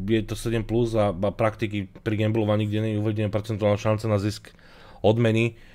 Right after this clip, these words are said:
čo bol jeden z hlavných dôvodov, čo nájdete fakt u, u Jinglesa spomenuté, u všetkých, to bol jeden z tých hlavných dôvodov, že, že toto sa brutálne proste s-, to je, aké by si robil online kasino, už stačí len stávkovanie pustiť do hry, asi vybavený. Tak táto vec dokonca v tom,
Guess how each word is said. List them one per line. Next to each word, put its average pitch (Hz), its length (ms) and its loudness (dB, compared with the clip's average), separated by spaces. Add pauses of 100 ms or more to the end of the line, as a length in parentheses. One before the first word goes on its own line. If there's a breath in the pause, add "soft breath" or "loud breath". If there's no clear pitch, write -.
(400 soft breath)
čo 127 80 4
bol 127 160 8
jeden 131 240 6
z 110 80 2
hlavných 143 320 6
dôvodov, 123 400 4
čo 131 80 0
nájdete 117 320 0
fakt 127 160 4
u, 120 80 2
u 117 160 4
Jinglesa 156 480 4
spomenuté, 123 560 2
u 107 80 0
všetkých, 190 400 -2
to 135 80 2
bol 127 80 4
jeden 131 160 4
z - 80 -6
tých 117 160 0
hlavných 160 240 4
dôvodov, 127 320 4
že, 104 240 0 (480 soft breath)
že - 160 -6
toto 120 160 -2
sa 123 240 0
brutálne 131 720 4
proste 113 320 -4
s-, - 160 -16 (320)
to 131 160 4
je, 123 80 8
aké 123 240 4
by 127 80 0
si - 80 -2
robil 127 240 6
online 139 240 4
kasino, 120 560 0 (320 soft breath)
už 120 80 2
stačí 123 320 0
len 120 160 4
stávkovanie 117 480 6
pustiť 101 320 -8
do 104 80 2
hry, 110 160 4
asi 104 240 0
vybavený. 98 480 0 (480 soft breath)
Tak 107 160 0
táto 185 320 8
vec 139 240 4
dokonca 123 480 2
v - 80 -8
tom, 131 140 4